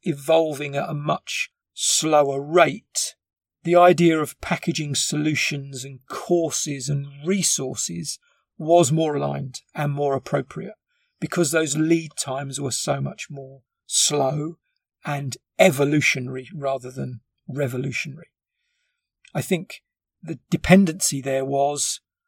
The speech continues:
we have that certainty, we are clear on the answer, we've identified the problem and built the solution to respond to it.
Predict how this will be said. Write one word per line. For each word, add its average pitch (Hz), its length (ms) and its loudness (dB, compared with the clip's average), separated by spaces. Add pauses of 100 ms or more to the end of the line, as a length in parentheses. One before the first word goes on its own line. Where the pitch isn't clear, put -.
(180)
we 165 300 -4
have 180 300 4
that 139 180 -4
certainty, 139 800 -4 (280)
we 143 100 -4
are 143 160 0
clear 165 480 0
on 147 120 -2
the 139 100 -4
answer, 139 600 -4 (280)
we've 143 160 -2
identified 143 760 2
the 143 60 -6
problem 135 640 -6 (300)
and 143 220 -8
built 175 260 -2
the - 80 -4
solution 147 560 -2
to 143 120 -6
respond 151 440 0
to - 160 -6
it. 139 200 -8